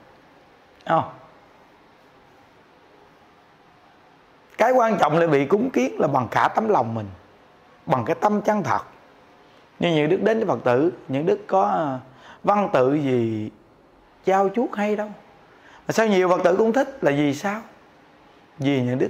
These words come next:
bà sống bằng cả tấm lòng, hết lòng hết dạ đến với người ta. <clears throat> Chỉ cần mình sống bằng cả tấm lòng mình, hết lòng hết dạ với người ta,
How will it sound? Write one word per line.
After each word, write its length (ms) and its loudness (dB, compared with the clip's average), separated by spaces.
bà 200 -4
sống 320 -4
bằng 140 -4
cả 160 0
tấm 200 -6
lòng, 200 -4
hết 240 -2
lòng 220 0
hết 160 -6
dạ 340 -2
đến 180 -4
với 40 -8
người 200 -10
ta. 260 -10
<clears throat> 100 0
Chỉ 120 0
cần 240 2
mình 160 2
sống 220 2
bằng 160 2
cả 260 2
tấm 140 2
lòng 300 2
mình, 160 0
hết 140 0
lòng 220 2
hết 140 -6
dạ 220 0
với 120 -4
người 120 -8
ta, 120 -4